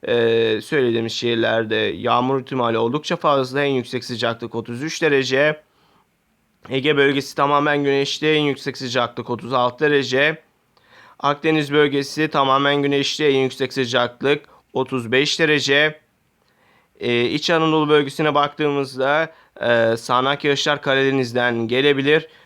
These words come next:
Rüzgarlı hava yer yer illerimizde bulunuyor. Ee, bazı, e, illerimiz parçalı bulutlu, bazıları tamamen bulutlu. İç Anadolu bölgemizde en yüksek sıcaklık otuz dört derece.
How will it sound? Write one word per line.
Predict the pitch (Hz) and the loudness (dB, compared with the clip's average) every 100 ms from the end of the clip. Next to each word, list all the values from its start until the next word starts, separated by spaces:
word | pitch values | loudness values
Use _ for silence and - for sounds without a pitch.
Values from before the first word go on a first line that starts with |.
| - | -10
Rüzgarlı | 143 147 139 147 143 156 | -2 -2 0 0 2 2
hava | 151 131 143 | 2 4 2
yer | 143 139 | 2 0
yer | 127 131 135 | 2 0 0
illerimizde | 120 120 117 117 117 117 | -2 -2 -2 -4 -4 -4
bulunuyor. | 120 143 135 127 143 160 - _ - - - | 0 0 2 2 2 0 -10 _ -20 -16 -6
Ee, | 110 113 110 101 87 82 - | 0 0 0 -2 -4 -8 -14
bazı, | - 139 156 147 120 127 | -8 0 2 2 0 0
e, | 139 127 120 117 113 104 101 65 - 127 | 0 2 2 2 0 -2 -4 -6 -10 -6
illerimiz | 127 117 117 120 151 151 - | -2 0 0 0 -2 -6 -6
parçalı | 151 131 131 135 127 | -2 0 0 2 2
bulutlu, | 117 113 117 147 | 0 -2 -2 -2
bazıları | 139 123 110 113 113 | 0 0 -2 -6 -6
tamamen | 117 123 147 156 151 | -6 -4 -2 -2 -4
bulutlu. | 151 143 139 - 147 151 - - | -2 -2 -2 0 0 0 -2 -10
İç | 120 131 | -6 -2
Anadolu | 120 117 117 | -2 -2 0
bölgemizde | 123 123 120 117 117 113 | 0 0 0 -2 -4 -2
en | 123 | -2
yüksek | 117 - 117 | -2 -4 -10
sıcaklık | 117 117 113 113 113 113 | -6 -4 -2 -2 -4 -6
otuz | 117 120 113 | -4 -4 -2
dört | 120 131 147 | 0 0 0
derece. | 143 131 123 131 143 | 0 0 2 0 0